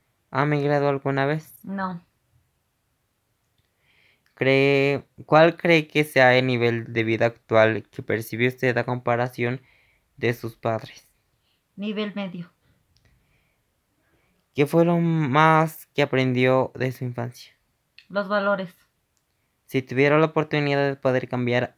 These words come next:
Speaker 1: algo, ¿lo haría?
Speaker 2: Sí.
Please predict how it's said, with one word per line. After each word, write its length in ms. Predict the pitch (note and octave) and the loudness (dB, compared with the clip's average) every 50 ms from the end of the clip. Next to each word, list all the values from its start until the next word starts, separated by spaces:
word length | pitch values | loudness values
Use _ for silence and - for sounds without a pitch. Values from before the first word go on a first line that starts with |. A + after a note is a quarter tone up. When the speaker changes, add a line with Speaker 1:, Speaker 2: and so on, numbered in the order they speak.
| _ _ | _ _
Speaker 1:
algo, 480 | - C#3 C#3+ C3+ C3 C3+ B2+ B2 - _ _ _ - | -4 -2 -2 -2 -2 -4 -6 -6 -8 _ _ _ -12
¿lo 160 | - C3+ C3+ | -8 -6 -4
haría? 400 | B2+ C3 C3+ D3 D#3+ E3 D#3+ _ _ _ _ _ _ _ _ _ _ _ _ _ | -2 -2 -2 -2 -4 -6 -8 _ _ _ _ _ _ _ _ _ _ _ _ _
Speaker 2:
Sí. 380 | - A#3 A3+ A3 G#3 F3 F3 | -10 -8 -8 -8 -8 -12 _